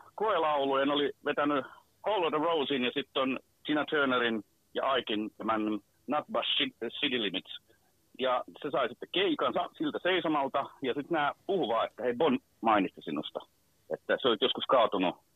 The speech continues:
keikalla silleen dramaattisesti oikein showmeiningillä." Tää oli vaan silleen, että "Tä? Öö, siis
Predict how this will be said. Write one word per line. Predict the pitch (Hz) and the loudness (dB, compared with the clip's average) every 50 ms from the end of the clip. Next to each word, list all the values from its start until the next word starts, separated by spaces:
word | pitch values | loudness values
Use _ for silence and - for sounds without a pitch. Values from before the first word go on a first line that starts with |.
| _ _ _ - | _ _ _ 0
keikalla | - 107 90 - 90 78 76 78 - | 2 2 4 4 4 2 2 0 -2
silleen | 85 80 78 80 82 - | -2 -4 -2 -2 0 2
dramaattisesti | - 123 117 107 101 85 78 - - 76 - 85 - - 82 | 4 4 4 6 4 2 2 -2 -4 -2 -2 -2 -2 0 0
oikein | 85 92 92 - - 80 65 - _ _ _ _ _ - - - - - | 2 2 2 0 -2 -4 -4 -4 _ _ _ _ _ -20 -14 -4 0 2
showmeiningillä." | 165 139 117 104 95 87 82 82 78 76 71 64 67 80 - - - - - | 4 4 6 6 4 4 2 0 0 -2 -4 -2 -2 -4 -6 -6 -16 -10 0
Tää | - 139 135 | 2 4 6
oli | 123 117 | 6 6
vaan | 107 107 101 - | 6 6 4 4
silleen, | 117 113 113 107 | 2 -2 0 0
että | 101 - _ - - - - _ _ _ _ - | 0 -2 _ -2 -2 -2 -2 _ _ _ _ 2
"Tä? | 180 208 - - _ _ _ _ _ _ _ _ _ _ _ _ - - 107 | 2 2 2 0 _ _ _ _ _ _ _ _ _ _ _ _ -6 0 2
Öö, | 127 147 156 165 160 165 165 156 - | 4 4 4 4 4 4 2 2 2
siis | - 135 120 156 | 2 0 0 0